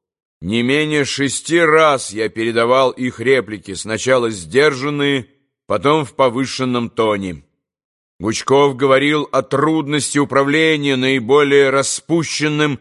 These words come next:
Северным фронтом, о необходимости там твёрдой руки, говорил, что желательно оставить Корнилова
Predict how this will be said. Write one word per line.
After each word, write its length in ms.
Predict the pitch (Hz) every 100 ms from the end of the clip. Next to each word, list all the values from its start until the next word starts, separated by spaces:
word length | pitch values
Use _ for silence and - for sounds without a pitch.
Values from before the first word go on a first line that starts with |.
| _
Северным 600 | - - 143 143 135 139 131
фронтом, 640 | 139 151 131 - 95 67 _ _ _
о 100 | 98
необходимости 680 | 117 - 123 135 151 151 147
там 260 | 139 143 131
твёрдой 560 | - 127 147 147 143
руки, 640 | 147 143 - 156 135 98 - _ _
говорил, 640 | 87 113 127 156 175 151
что 220 | 120 - 120
желательно 840 | 104 127 131 147 131 147 143 135
оставить 580 | 127 - 139 143 143 123
Корнилова 880 | - 131 131 143 156 147 143 143